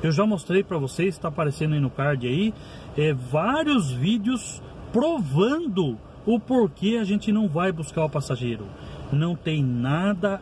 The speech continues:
a ver com preguiça. Não tem nada a ver com preguiça. Aliás,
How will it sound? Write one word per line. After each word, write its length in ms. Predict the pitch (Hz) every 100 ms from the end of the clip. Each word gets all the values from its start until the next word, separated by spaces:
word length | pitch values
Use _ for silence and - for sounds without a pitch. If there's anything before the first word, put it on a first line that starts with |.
| -
a 160 | 160
ver 400 | 123 110 139 185
com 200 | 196 202
preguiça. 640 | 190 220 185 302 - - 117 - - - - - - - - - - - -
Não 100 | 233
tem 160 | 262 285
nada 300 | 262 415 -
a 40 |
ver 140 | 262 320
com 140 | 240
preguiça. 560 | 226 202 285 - 127 - - - - -
Aliás, 520 | 196 247 277 175